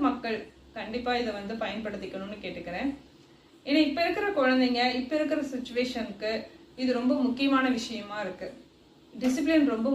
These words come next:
முக்கியம். இப்படி நல்ல விஷயங்கள் அவங்க கத்துக்கும் போது கூடவே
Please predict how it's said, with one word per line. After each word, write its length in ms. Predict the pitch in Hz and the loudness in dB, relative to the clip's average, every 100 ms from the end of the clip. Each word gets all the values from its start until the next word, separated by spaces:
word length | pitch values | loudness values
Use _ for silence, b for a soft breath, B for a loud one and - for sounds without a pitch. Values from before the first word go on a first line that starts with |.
| 247 | 2
முக்கியம். 400 | - 220 185 - - - - B B B - 254 | 0 -6 -10 -10 -18 -20 -20 B B B -8 -4
இப்படி 220 | 277 311 277 | 2 4 6
நல்ல 160 | 262 339 381 | 6 4 2
விஷயங்கள் 480 | 359 311 277 254 233 220 - - - 220 | 0 2 4 4 2 0 -4 -10 -14 -6
அவங்க 160 | 247 240 | -4 0
கத்துக்கும் 440 | 247 240 330 330 277 | 0 0 -2 2 4
போது 240 | 220 220 277 262 - - | 4 2 0 0 -10 -8
கூடவே 340 | 285 320 359 | -2 0 0